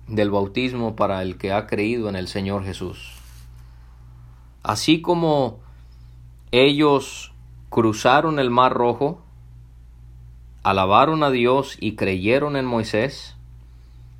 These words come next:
que él era verdaderamente el que los había rescatado por mano de Dios, así nosotros hemos sido bautizados en Cristo.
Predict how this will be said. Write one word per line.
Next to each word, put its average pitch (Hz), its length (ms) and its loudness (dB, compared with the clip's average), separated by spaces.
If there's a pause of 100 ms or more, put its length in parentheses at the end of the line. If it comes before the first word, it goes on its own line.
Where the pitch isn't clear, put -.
(240)
que 92 260 -2
él 113 100 0
era 123 460 2
verdaderamente 110 880 -2
el 101 140 -4
que 104 100 -6
los 95 220 -6
había 101 580 -4
rescatado 110 880 -2 (400)
por 101 180 -2
mano 107 320 0
de 107 140 0
Dios, 101 320 -4 (1120)
así - 280 -4
nosotros 170 600 0
hemos 143 320 -2
sido 143 260 0
bautizados 117 960 -2 (180)
en 120 200 -2
Cristo. 123 480 -6